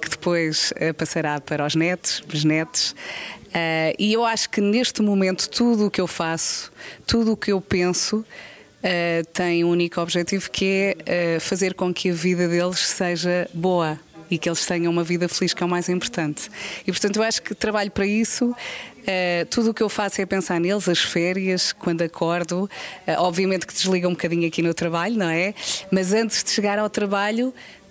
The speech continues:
tenho que pensar se está tudo pronto para que o dia deles corra bem. E eles são o meu propósito, eles e o Fernando também, claro.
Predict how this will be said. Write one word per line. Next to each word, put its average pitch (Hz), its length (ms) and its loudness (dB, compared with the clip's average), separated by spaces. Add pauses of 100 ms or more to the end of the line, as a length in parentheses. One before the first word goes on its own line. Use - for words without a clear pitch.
tenho 220 140 0
que - 80 -10
pensar 214 420 0
se - 240 0
está 202 320 0
tudo 208 320 -2
pronto 220 480 -2
para 214 540 0 (260)
que - 160 0
o 202 60 4
dia 202 160 4
deles 202 240 2
corra 190 320 0
bem. 165 400 0
E 185 60 2
eles 190 100 4
são 202 160 0
o - 20 0
meu 196 140 2
propósito, 180 720 -2
eles 165 480 0
e 147 260 -2
o 147 60 2
Fernando 151 400 2
também, 147 340 0
claro. 156 320 -2